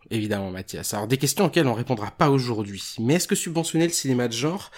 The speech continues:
bah, c'est pas, euh, lui attribuer des, des, des, des subventions spécifiques, en tout cas, c'est pas un peu le marginaliser ? Et aussi,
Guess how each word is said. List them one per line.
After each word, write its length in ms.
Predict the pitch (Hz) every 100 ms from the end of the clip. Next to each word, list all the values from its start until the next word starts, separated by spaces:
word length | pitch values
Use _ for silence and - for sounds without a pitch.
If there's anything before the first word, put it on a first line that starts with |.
| - - - -
bah, 720 | 117 113 120 110 101 127 131
c'est 260 | - -
pas, 280 | 160 170 139
euh, 320 | 113 110 113
lui 160 | 110 123
attribuer 460 | 127 135 123 131
des, 120 | 123 107 -
des, 180 | 104 95
des, 220 | 90 82
des 120 | 90
subventions 520 | - - 156 139 -
spécifiques, 480 | 131 139 - 151 170
en 80 | 143
tout 160 | - 135
cas, 120 | 196
c'est 200 | - 131
pas 100 | 151
un 80 | 139
peu 140 | 165
le 80 | 135
marginaliser ? 880 | 139 127 127 127 123 123 147 190 -
Et 120 | 110 113
aussi, 300 | 117 -